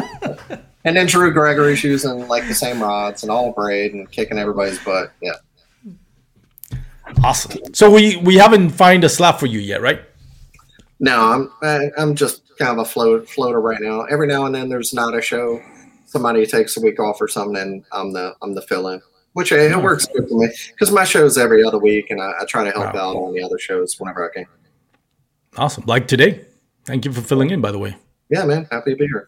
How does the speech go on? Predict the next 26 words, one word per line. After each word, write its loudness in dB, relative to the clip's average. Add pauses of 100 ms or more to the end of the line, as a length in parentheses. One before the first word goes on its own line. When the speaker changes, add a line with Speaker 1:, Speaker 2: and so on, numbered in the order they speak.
(140)
Speaker 1:
Thank -4
you -10
for -2
asking -6
me. -16 (640)
Speaker 2:
Awesome, -4
man. -10
It's -10
always 0
an 2
honor -2
to -6
have -8
you -8
on -8
the -10
podcast. -8 (420)
Speaker 1:
Yeah. -6 (1000)
Speaker 2:
<laughs> 0 (1600)
What's 8
next 8
for 8
Dan 8
Perry? 6 (840)
Speaker 1:
Uh, 2 (480)
well, -6